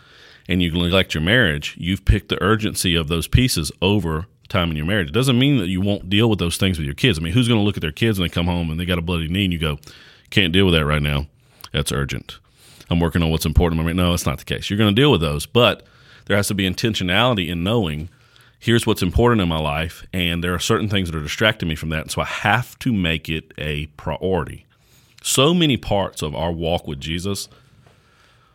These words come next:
are about priorities. Um, and I think where our walks get messy, where we struggle, where it ends up being much more of a curvy line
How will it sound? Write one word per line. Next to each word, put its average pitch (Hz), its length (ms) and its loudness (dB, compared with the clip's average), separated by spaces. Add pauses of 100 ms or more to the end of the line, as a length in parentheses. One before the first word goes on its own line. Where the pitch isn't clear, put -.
(480)
are 90 180 4
about 82 280 2
priorities. 71 720 -4 (560)
Um, 76 480 -2 (840)
and 90 120 -2
I 82 80 2
think 98 260 0
where 90 220 2
our 87 400 2 (100)
walks - 380 -2
get - 240 -4
messy, 85 420 -2 (560)
where 82 240 -2
we 85 140 -2
struggle, - 560 -2 (180)
where 87 220 0
it 90 80 0
ends 92 200 -2
up 92 220 -2
being 87 460 -2 (200)
much 95 380 -2
more 95 300 2
of 85 160 0
a 73 140 -4
curvy 95 440 -2
line 87 580 -2